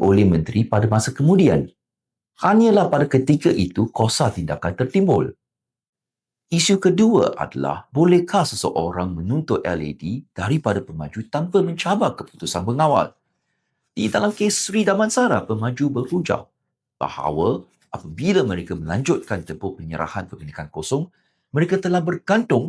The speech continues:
kepada fakta bahawa pengawal telah memberikan E O T kepada mereka. Dan kerana ini berlaku sebelum keputusan Ang Ming Lee,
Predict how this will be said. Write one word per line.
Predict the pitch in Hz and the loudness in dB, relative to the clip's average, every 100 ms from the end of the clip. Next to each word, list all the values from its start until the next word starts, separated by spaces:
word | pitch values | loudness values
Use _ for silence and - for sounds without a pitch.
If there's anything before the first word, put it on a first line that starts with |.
| - | -6
kepada | - 90 104 | -8 -8 -6
fakta | 101 - - 80 160 117 | -8 -8 -8 -8 -8 -8
bahawa | 117 151 165 | -4 -2 -2
pengawal | 156 160 202 147 85 | -4 0 0 2 0
telah | - 95 107 | -2 -6 -4
memberikan | 98 85 90 - 117 - | -4 -2 -2 -2 -8 -6
E | 120 | -8
O | 87 87 | -6 -10
T | 101 | -14
kepada | - - - | -16 -12 -10
mereka. | 73 90 151 131 - _ _ _ _ | -2 0 2 2 0 _ _ _ _
Dan | 160 208 196 | 0 0 0
kerana | 202 214 233 240 | 0 2 2 0
ini | 233 240 | -2 -2
berlaku | 220 220 262 220 90 - | 0 0 0 0 -2 -2
sebelum | - 92 107 107 | -6 -4 -2 -2
keputusan | 104 90 90 90 - 82 82 | -4 -10 -14 -10 -8 -6 -4
Ang | 78 | -4
Ming | 73 73 | -6 -2
Lee, | 101 | 0